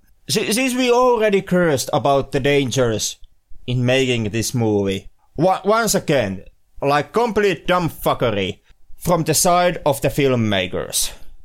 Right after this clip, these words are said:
Because a-, at that scene, when Michael crashes the car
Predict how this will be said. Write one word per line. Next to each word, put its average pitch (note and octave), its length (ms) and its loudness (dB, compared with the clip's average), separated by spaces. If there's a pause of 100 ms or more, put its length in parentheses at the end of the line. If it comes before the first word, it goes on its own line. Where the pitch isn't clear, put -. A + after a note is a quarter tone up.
(180)
Because D#3 600 0 (360)
a-, D#3+ 180 0
at G3+ 220 0
that G#3 220 0
scene, C#3+ 600 0 (280)
when D3+ 300 0
Michael D#3 760 0
crashes C3+ 440 0
the B2+ 120 -2
car G2 580 0